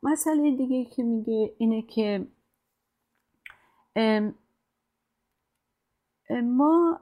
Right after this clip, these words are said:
اه، همیشه می‌تونیم بهتر از اون چی که هستیم باشیم و سعی بیشتری بکنیم و خلاق چیزای جدیدی در زندگیمون باشیم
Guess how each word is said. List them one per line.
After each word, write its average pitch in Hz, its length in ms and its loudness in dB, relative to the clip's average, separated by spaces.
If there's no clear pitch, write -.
اه، 214 320 -4
همیشه 269 580 -2
می‌تونیم 240 480 -4
بهتر 214 380 -4
از 262 220 -6
اون 214 100 -6
چی - 180 -18
که 202 120 -10
هستیم 180 520 -6
باشیم - 500 -12
و 214 80 0
سعی 233 360 0
بیشتری 180 520 -6
بکنیم - 560 -12
و 254 60 -2
خلاق 302 600 0
چیزای 233 560 -4
جدیدی 190 520 -4
در 170 220 -4
زندگیمون 175 800 -6
باشیم - 540 -10